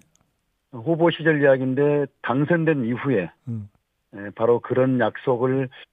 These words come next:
Speaker 1: 어, 그런 다짐을 지키겠다라고
Speaker 2: 음.
Speaker 1: 하는 첫 행보로 봅니다. 그래서,
Speaker 2: 음, 음.
Speaker 1: 예,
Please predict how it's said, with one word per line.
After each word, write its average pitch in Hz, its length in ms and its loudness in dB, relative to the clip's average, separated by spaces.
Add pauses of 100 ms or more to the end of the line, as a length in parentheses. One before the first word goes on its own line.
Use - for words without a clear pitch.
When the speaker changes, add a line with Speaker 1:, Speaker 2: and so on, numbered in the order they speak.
(360)
Speaker 1:
어, 95 260 -10
그런 131 180 2
다짐을 135 460 -2
지키겠다라고 110 1040 -4
Speaker 2:
음. 117 60 0
Speaker 1:
하는 104 220 -4 (300)
첫 190 220 0
행보로 170 440 2
봅니다. 92 520 -8
그래서, 101 320 -2
Speaker 2:
음, 98 120 -6 (120)
음. 98 200 -8 (240)
Speaker 1:
예, 104 60 -12